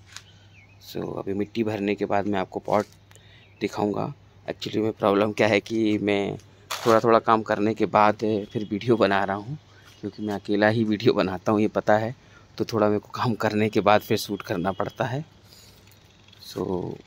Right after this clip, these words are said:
अभी मेरे साथ regular देखते जाइए और मैं आपको पूरा process बताऊंगा। So, ये जो मिट्टी हमने तैयार की थी, ये हमने इन पॉटों में भर ली है।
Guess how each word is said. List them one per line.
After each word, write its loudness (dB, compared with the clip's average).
अभी -2
मेरे 0
साथ -4
regular 0
देखते -2
जाइए 0
और -2
मैं -2
आपको -2
पूरा 2
process 0
बताऊंगा। 0
So, 2
ये 0
जो 4
मिट्टी -2
हमने 0
तैयार 2
की -8
थी, -10
ये 6
हमने 2
इन 4
पॉटों 2
में -2
भर -2
ली 0
है। -4